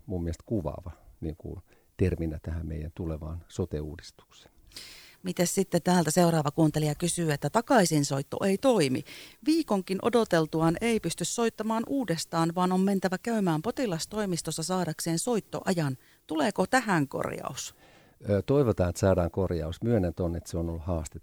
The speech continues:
Speaker 1: tässä. Ja nyt on ollut haaste myös tän syksyn aikana niin kuin nykyisessä toiminnassakin. Et se, että, ö, se takaisinsoittojärjestelmä ruuhkautuu, milloin just, että saattaa olla, niin kuin, että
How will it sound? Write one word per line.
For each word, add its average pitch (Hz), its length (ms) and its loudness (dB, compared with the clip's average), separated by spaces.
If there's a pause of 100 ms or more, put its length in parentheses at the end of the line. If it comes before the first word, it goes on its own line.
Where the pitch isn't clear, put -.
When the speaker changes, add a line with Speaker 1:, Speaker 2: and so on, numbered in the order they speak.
Speaker 1:
tässä. 90 300 -6 (100)
Ja 87 240 -4 (100)
nyt 95 220 -6
on 90 40 -2
ollut 87 140 -2
haaste 87 320 -2
myös 82 200 -6
tän 82 140 -4
syksyn 80 420 -8
aikana 82 380 -6
niin 82 140 -8
kuin 82 200 -6
nykyisessä 87 500 -4
toiminnassakin. 82 840 -8 (540)
Et 85 160 -6
se, 98 240 2
että, 85 320 0 (300)
ö, 90 300 0 (240)
se - 120 -12
takaisinsoittojärjestelmä 85 1200 -2
ruuhkautuu, 80 800 -10
milloin 90 340 -4 (300)
just, 90 180 -6
että 85 200 -4
saattaa 82 400 -4
olla, 80 160 -4
niin 80 100 -8
kuin, 80 120 -8
että 78 220 -8